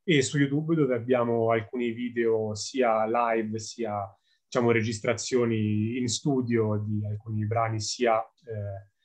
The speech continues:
brani originali sia delle, degli arrangiamenti, quindi ecco,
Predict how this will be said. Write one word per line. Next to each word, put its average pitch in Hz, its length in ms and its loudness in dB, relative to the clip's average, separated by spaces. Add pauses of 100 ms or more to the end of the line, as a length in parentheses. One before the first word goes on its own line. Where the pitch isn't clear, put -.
(140)
brani 127 280 2
originali 120 580 2
sia 107 360 -4
delle, 104 320 -2
degli 110 140 0
arrangiamenti, 131 720 0
quindi 110 220 -4
ecco, 107 180 -14